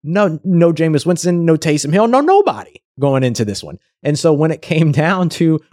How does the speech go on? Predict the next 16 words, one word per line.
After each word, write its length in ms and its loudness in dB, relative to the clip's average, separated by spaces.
what 200 0
the 80 -2
New 140 0
Orleans 320 2
Saints 280 -2
have 120 -2
been 120 0
able 240 0
to 100 -4
put 260 -2
on 200 -4
the 80 -6
field 420 0
after 160 -2
they've 160 -6
been 160 -8